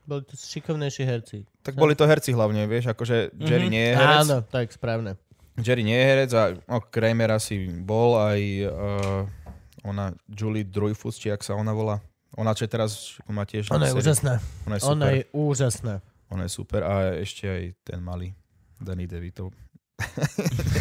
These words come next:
Speaker 2: Ten tam, ten tam nehral, ale
Speaker 1: Tyrion Lannister.
Speaker 2: No, áno.
Speaker 1: Hm.
Speaker 3: Jeho druhá veľká úloha.
Speaker 2: Hej.
Speaker 3: Ale koľko rokov mu trvalo, kým sa ku nej dopracoval
Speaker 2: A to vlastne
Speaker 3: zase,
Speaker 2: písal
Speaker 3: pozor.
Speaker 2: s Larry
Speaker 1: Od
Speaker 2: Davidom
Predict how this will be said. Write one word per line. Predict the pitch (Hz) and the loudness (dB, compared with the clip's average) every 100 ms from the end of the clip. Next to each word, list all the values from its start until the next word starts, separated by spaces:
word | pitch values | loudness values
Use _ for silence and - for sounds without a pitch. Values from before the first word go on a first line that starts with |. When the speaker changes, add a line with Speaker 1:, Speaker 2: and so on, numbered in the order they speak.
| 170 | 4
Speaker 2:
Ten | 131 | 4
tam, | 208 117 | 4 4
ten | 202 120 | 4 4
tam | 127 117 | 4 4
nehral, | 139 147 135 | 6 6 8
ale | 117 117 - - 156 | 6 4 0 -6 -10
Speaker 1:
Tyrion | - 156 147 | -4 -2 -2
Lannister. | 127 120 117 - 98 98 _ _ _ _ _ | -2 -4 -6 -8 -12 -12 _ _ _ _ _
Speaker 2:
No, | 82 120 | -2 0
áno. | - 101 98 - _ _ | 2 0 -2 -8 _ _
Speaker 1:
Hm. | 113 113 _ _ _ _ _ _ _ _ _ _ _ _ - | -14 -14 _ _ _ _ _ _ _ _ _ _ _ _ 0
Speaker 3:
Jeho | 131 | 2
druhá | 120 123 110 | 4 4 4
veľká | 107 101 98 | 2 0 -2
úloha. | 98 95 92 92 _ _ - | -2 -4 -6 -10 _ _ -10
Speaker 2:
Hej. | 104 98 98 107 - _ _ _ | -6 -6 -6 -10 -18 _ _ _
Speaker 3:
Ale | 139 151 147 | 6 6 6
koľko | 185 160 | 4 6
rokov | 160 170 | 6 6
mu | 147 | 2
trvalo, | 139 156 143 131 | 4 6 6 6
kým | |
sa | 135 | 0
ku | 139 | 0
nej | 135 123 | 2 2
dopracoval | 139 139 - | 4 4 4
Speaker 2:
A | 107 | 8
to | |
vlastne | 147 151 - | 6 6 4
Speaker 3:
zase, | |
Speaker 2:
písal | 113 170 | 4 4
Speaker 3:
pozor. | 143 | 6
Speaker 2:
s | |
Larry | 156 165 | 6 6
Speaker 1:
Od | 143 | 4
Speaker 2:
Davidom | 139 | 4